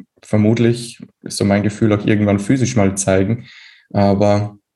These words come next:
die neue Welt ist für mich hauptsächlich ein Bewusstseinszustand. Also die erschaffen wir nicht, indem wir wohin fahren, sondern die holen wir aus uns, aus unserem Inneren raus, in die, in die äußere Welt, in die Realität. Und dadurch verwirklicht sie sich dann außen.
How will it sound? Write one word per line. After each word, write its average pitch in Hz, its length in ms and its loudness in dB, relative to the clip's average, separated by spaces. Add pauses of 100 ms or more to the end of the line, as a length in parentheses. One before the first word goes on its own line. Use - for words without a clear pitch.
(600)
die - 160 -2
neue 104 300 4
Welt 110 200 4
ist 113 140 -2
für 107 80 -2
mich 110 260 0
hauptsächlich 110 420 0
ein 107 100 0
Bewusstseinszustand. 104 840 -2
Also 98 160 0
die 101 160 0
erschaffen 107 500 0
wir 107 380 2
nicht, 113 220 -2
indem 107 280 2
wir 98 140 -4
wohin 107 280 0
fahren, 107 280 2
sondern 101 320 0
die 104 140 0
holen 110 220 2
wir 101 120 2
aus 101 160 -4
uns, - 440 -4 (240)
aus 110 120 0
unserem 110 220 4
Inneren 107 400 2
raus, 95 420 2 (420)
in 120 200 2
die, 107 200 4
in 110 100 2
die 110 120 0
äußere 101 440 -2
Welt, 101 280 0
in 101 140 -2
die 101 100 -2
Realität. 101 720 -2
Und 98 100 0
dadurch 110 240 0
verwirklicht 113 640 -2
sie 107 120 -2
sich 101 200 -4
dann 98 160 0
außen. 101 500 -2